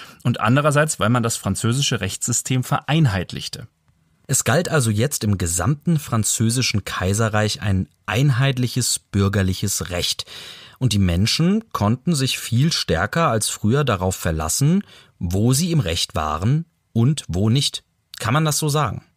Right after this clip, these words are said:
Speaker 1: Ganz sicher, denn ein großer Vorteil war, wie der Name auch schon sagt, Code Civil, die Kodifizierung des Rechts, also seine Niederlegung,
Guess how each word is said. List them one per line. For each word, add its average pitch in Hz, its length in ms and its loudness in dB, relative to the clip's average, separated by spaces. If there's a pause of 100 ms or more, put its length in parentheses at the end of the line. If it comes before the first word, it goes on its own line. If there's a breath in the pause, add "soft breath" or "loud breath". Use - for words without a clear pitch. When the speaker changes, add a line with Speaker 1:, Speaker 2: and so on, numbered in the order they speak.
(400)
Speaker 1:
Ganz 117 200 2
sicher, 131 260 2
denn 95 140 0
ein 98 140 -2
großer 117 280 -2
Vorteil 101 560 -2
war, 107 280 2
wie 110 60 0
der 98 100 0
Name 95 300 0
auch 101 120 -6
schon 95 320 -2
sagt, 104 480 -2
Code 107 240 -4
Civil, 127 420 0 (320 loud breath)
die 113 220 0
Kodifizierung 160 1040 0
des 147 240 -4
Rechts, - 260 -4
also 110 180 -2
seine 110 240 2
Niederlegung, 156 1000 2